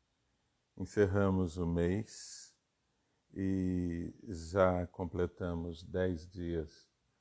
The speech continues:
na nossa jornada de jejum e oração.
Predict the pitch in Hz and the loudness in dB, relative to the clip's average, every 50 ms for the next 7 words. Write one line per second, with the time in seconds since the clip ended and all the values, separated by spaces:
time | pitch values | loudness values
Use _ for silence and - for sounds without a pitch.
0 | _ _ _ _ - - 87 90 90 87 85 - - 80 80 82 87 78 73 78 | _ _ _ _ -6 -4 -2 0 0 0 0 -2 -4 -6 -4 -2 -2 -2 -2 -2
1 | 85 90 92 90 87 85 78 73 80 76 73 78 87 82 78 78 87 82 80 76 | -2 -2 0 0 0 -2 -2 -2 -4 -4 -4 -6 -10 -12 -10 -8 -6 -6 -6 -6
2 | 80 101 95 90 87 85 85 80 80 80 78 80 80 78 - - - - 90 82 | -6 -8 -6 -6 -4 -4 -4 -2 -2 0 0 0 -2 -4 -6 -12 -12 -8 -4 -4
3 | 82 90 95 92 98 | -4 -4 -6 -8 -12